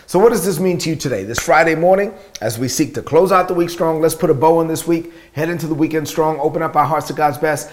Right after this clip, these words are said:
I have five things, six things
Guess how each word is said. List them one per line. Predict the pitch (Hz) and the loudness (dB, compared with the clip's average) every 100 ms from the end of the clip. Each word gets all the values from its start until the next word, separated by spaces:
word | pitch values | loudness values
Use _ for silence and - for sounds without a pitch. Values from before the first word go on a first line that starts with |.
| - | -14
I | - | -6
have | 147 139 135 120 | 0 4 2 0
five | - 156 175 175 175 - | 0 4 4 4 0 -4
things, | 175 143 127 123 123 - - | -2 -2 -4 -8 -10 -16 -6
six | - 330 - | -4 -2 -4
things | 110 69 - | -8 -10 -18